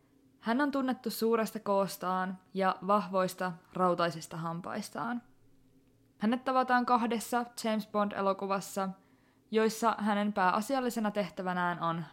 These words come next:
Bondin tappaminen. Elokuvista jälkimmäisessä,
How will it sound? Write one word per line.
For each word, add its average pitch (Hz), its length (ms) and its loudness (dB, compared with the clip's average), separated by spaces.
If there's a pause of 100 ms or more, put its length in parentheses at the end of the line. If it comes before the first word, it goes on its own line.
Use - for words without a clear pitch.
Bondin 165 480 -2
tappaminen. 160 680 -8 (800)
Elokuvista 294 500 4
jälkimmäisessä, 190 960 0